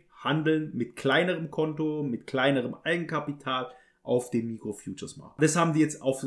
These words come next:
den Markt gebracht, um einfach den C F D-Händlern, ne, die Möglichkeit zu geben, auch die Luft der Futures zu schnuppern und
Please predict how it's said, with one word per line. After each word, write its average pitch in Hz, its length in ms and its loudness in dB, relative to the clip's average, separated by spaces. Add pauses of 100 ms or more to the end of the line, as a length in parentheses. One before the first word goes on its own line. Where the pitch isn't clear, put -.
(100)
den 120 140 0
Markt 123 320 -4
gebracht, 165 380 -4
um 135 100 -4
einfach 147 600 -2 (480)
den 127 160 4
C - 240 0
F 147 100 -6
D-Händlern, 123 600 2
ne, 135 300 -10 (140)
die 131 100 -4
Möglichkeit 151 680 8
zu 113 120 -4
geben, 117 320 -4
auch 139 380 0 (220)
die 113 80 -6
Luft 131 480 -4 (100)
der 110 120 -6
Futures 143 500 -4
zu - 100 -12
schnuppern - 380 -16 (180)
und 180 480 8